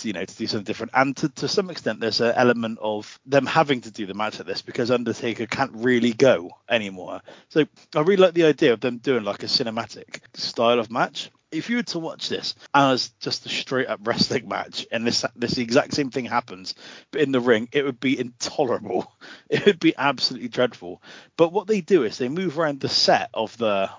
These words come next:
of the boneyard enough. So they kind of start off fighting by, like, a limo. They go over the limo and around.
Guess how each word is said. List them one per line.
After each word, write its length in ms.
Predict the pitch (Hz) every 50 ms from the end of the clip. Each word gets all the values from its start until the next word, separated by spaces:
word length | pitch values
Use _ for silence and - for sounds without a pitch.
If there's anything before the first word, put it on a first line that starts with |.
| _ _ -
of 140 | 127 107 -
the 100 | 127 117
boneyard 760 | 110 - 139 131 135 131 120 107 101 92 87 87 87 90 -
enough. 500 | - 90 95 90 92 117 - - - - _ - - - _
So 120 | - - 151
they 100 | 139 139
kind 180 | - 143 131
of 60 | 123 -
start 360 | - - - 135 131 123 113
off 160 | 117 113 -
fighting 380 | - - 131 120 107 113 110 98
by, 200 | - 120 110 104
like, 220 | 104 101 - -
a 60 | 107
limo. 520 | 101 104 110 104 104 104 104 104 101 101 98
They 160 | 98 98 98
go 320 | - - 107 104 104 107 -
over 380 | 110 110 104 104 98 107 104
the 80 | 101 101
limo 560 | 98 101 104 98 98 98 98 98 95 98 98
and 240 | 92 95 95 95 95
around. 420 | 98 95 95 95 95 98 90 -